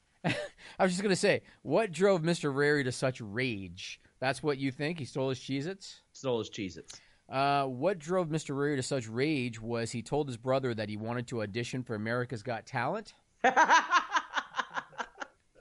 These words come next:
Speaker 1: But he wanted his brother to fund his way there. He wanted him to support him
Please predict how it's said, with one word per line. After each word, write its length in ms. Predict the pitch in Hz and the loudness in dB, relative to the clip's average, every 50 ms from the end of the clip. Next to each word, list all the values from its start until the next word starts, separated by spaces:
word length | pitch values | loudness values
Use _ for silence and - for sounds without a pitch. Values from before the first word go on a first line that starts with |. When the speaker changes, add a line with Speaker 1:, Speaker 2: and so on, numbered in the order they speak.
| - - - - - - - - - | -20 -20 -20 -20 -20 -18 -4 2 4
Speaker 1:
But 120 | 175 175 | 6 6
he 80 | 185 185 | 8 8
wanted 340 | 185 190 196 202 208 208 | 6 6 6 6 6 6
his 160 | 185 190 160 139 | 4 4 2 0
brother 540 | 120 139 151 165 170 180 165 151 151 151 | -2 0 2 4 4 4 4 4 4 4
to 180 | 147 - - 139 | 2 2 -2 -2
fund 500 | - - - - 151 160 165 165 156 147 | -2 -4 -4 0 2 2 2 2 0 2
his 220 | 147 151 139 123 | 2 4 4 4
way 260 | 123 123 131 131 127 123 | 2 2 4 4 4 4
there. 240 | 117 127 139 131 | 6 6 6 4
He 80 | 113 107 | 4 4
wanted 300 | 110 120 127 127 131 131 | 4 4 4 4 4 4
him 120 | 135 135 | 2 2
to 60 | 123 120 | 2 0
support 440 | 101 110 - - 151 165 170 151 | -2 -4 0 4 6 6 8 8
him 200 | 131 127 127 127 | 6 6 4 4